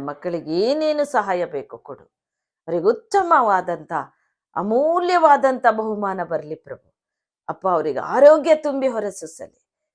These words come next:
ಉತ್ತಮ ಆರೋಗ್ಯ ಕೊಡು. ಅವ್ರು ಏನು ಸೇವಿಸಲು ಸಾಧ್ಯ ಇಲ್ಲ ಅಂತಿದ್ದಾರೆ, ಅದು ಇಂದು ಆಹಾರ ಸೇವಿಸೋ ಬಲ,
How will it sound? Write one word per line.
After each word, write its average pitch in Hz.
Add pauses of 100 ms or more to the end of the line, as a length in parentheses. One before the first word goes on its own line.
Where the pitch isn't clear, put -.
(140)
ಉತ್ತಮ 349
ಆರೋಗ್ಯ 254
ಕೊಡು. - (560)
ಅವ್ರು 180
ಏನು 302 (260)
ಸೇವಿಸಲು 285
ಸಾಧ್ಯ 262
ಇಲ್ಲ 269
ಅಂತಿದ್ದಾರೆ, 214 (260)
ಅದು 185
ಇಂದು 262
ಆಹಾರ 233
ಸೇವಿಸೋ 302
ಬಲ, 233